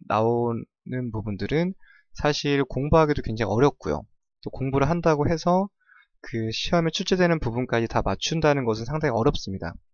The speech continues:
따라서 에코백에서 다뤄지는 부분들은 보통 이제 정답 같은 경우가 이해가 잘 가지 않더라도 그냥 스킵하는 것이 또 효과적이라고 볼 수 있어요. 왜냐하면 이거 위에도 굉장히 중요하게 다뤄지는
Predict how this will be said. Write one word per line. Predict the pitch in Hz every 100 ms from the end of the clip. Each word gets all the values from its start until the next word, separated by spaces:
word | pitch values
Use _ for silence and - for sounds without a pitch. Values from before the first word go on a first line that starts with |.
| _ -
따라서 | - 143 135 110 117 107 - _ - _ -
에코백에서 | 127 165 165 156 156
다뤄지는 | 143 117 131 139 131
부분들은 | 113 110 110 104 139 170 185 - _ _ _ -
보통 | - 120
이제 |
정답 | 113 120 131 147 143
같은 | - 120 -
경우가 | 123 120 117
이해가 | 110 131 139
잘 | 135
가지 | 123 117 113
않더라도 | 95 98 - 123 - 107 110 - _ _ _ _ _ _ -
그냥 | 104
스킵하는 | - - 190 170 156
것이 | 131 113 - 147 160 175 - - - -
또 | 104
효과적이라고 | 147 180 170 147 123
볼 | 107 104
수 | -
있어요. | 98 - 101 _
왜냐하면 | - 123 139 139 139 139 139 - _ -
이거 | 139 170
위에도 | 120 127 139 127 117 120 98
굉장히 | - 127 135 135 135 131
중요하게 | - - 143 170 165 156
다뤄지는 | - 107 110 104 98 101 135